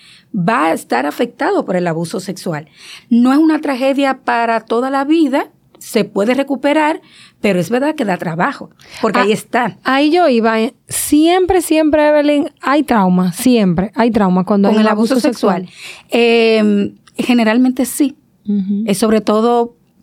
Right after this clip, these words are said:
Speaker 1: pero sí con la salvedad de que, dice un gran autor,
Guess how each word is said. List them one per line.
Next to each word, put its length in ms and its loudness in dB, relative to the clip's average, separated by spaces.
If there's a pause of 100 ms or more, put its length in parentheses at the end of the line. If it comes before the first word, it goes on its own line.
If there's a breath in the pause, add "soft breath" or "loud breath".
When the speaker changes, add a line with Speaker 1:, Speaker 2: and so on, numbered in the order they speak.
Speaker 1:
pero 260 2
sí 560 0 (160)
con 160 -2
la 80 0
salvedad 540 -2
de 180 -4
que, 240 -4 (320 soft breath)
dice 720 0
un 80 -2
gran 200 0
autor, 340 -4